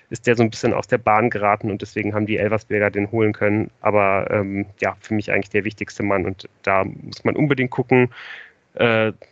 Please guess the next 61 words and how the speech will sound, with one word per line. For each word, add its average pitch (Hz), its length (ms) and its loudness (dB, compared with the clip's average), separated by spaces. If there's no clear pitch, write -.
ja, 104 140 0
dass - 160 -4
man, 113 460 0
dass - 160 -8
man 113 100 2
einfach 104 180 -4
verhindert, 113 460 -2
dass 107 100 -6
der 104 160 0
aufdrehen - 420 -4
kann 98 260 -4
und 87 180 -8
das - 120 -20
ist - 120 -12
ja 107 80 2
eigentlich 104 340 -2
wie 117 120 -12
gemacht, 107 420 0
so 110 80 -4
eine 104 120 0
Aufgabe 101 400 -2
für 104 140 -8
Shinta 104 280 -6
Appelkamp. 101 580 -4
Ähm, 104 580 2
der, 98 400 0
wenn, 104 420 0
wenn 107 120 0
der 104 160 2
wirklich - 200 -16
konzentriert 110 540 -8
ist, - 100 -20
ist 92 120 -20
es 98 120 -14
ja 95 100 -2
einfach 92 220 -8
auch 87 120 -10
einer 98 180 -4
der 101 120 -2
besten 101 320 -6
Anläufer, 95 460 -4
die 95 300 -8
die - 140 -14
Fortuna 104 500 -4
so 104 120 -8
im 101 120 -6
Kader 98 360 -2
hat 90 160 -6
und 92 140 -8
der 95 80 -2
müsste 92 240 -8
dem 95 160 -4
einfach - 260 -10
mitten - 240 -4
auf - 100 -8
den - 120 -16
Füßen - 260 -16
stehen - 220 -6
die - 80 -10
ganze - 280 -6
Zeit. - 280 -10